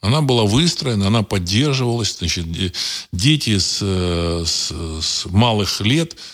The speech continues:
уже, значит, ребенок шел, попа-, шел в школу, в общем, приходил, ему принимали в октябрята.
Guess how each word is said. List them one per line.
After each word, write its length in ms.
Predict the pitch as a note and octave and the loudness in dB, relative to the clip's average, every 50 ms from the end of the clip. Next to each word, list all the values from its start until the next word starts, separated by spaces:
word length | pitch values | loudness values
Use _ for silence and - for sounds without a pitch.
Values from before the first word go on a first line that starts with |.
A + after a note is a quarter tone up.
| - - - - _ | -20 -20 -20 -16 _
уже, 200 | - F2 G2+ A2+ | -4 -2 0 2
значит, 360 | G#2 G2+ F#2 - G2+ F#2 - G#2+ | 2 2 2 0 -2 -4 -2 -2
ребенок 380 | G2 G2+ G2+ G2+ F#2 F#2+ F#2 | 0 2 2 4 4 2 2
шел, 380 | - - - G2+ F2+ F2 F2 F#2 | 0 -2 0 0 0 0 0 -2
попа-, 420 | G#2 F#2+ F#2 - E2+ E2 E2+ F2+ | -4 -6 -6 -6 -6 -4 -4 -2
шел 220 | F2+ - - G2+ F#2 | -2 0 0 0 0
в 60 | F2 | 0
школу, 480 | - - F3+ F3+ F#3+ F3 D#3 - - A2+ | -2 0 2 4 4 4 4 2 0 0
в 40 | |
общем, 200 | G#2 E2+ G2 G2+ | 0 0 -2 -2
приходил, 420 | G#2+ G2 F2+ - A2+ A#2 D3 E3 C3 | -4 -4 -4 -2 -2 0 0 2 4
ему 180 | G2+ A#2 C3+ | 4 4 2
принимали 520 | C#3 - A2 A2 A2 G#2 A2+ C3+ D3 C3+ A2+ | 2 2 2 4 4 4 4 4 4 2 2
в 100 | F#2 G#2+ | 2 2
октябрята. 760 | A2 - - - A#2 A2 G#2 G2 F2+ D#2 D#2+ E2+ - - - | 0 0 0 0 0 2 2 0 0 -2 -4 -6 -8 -12 -18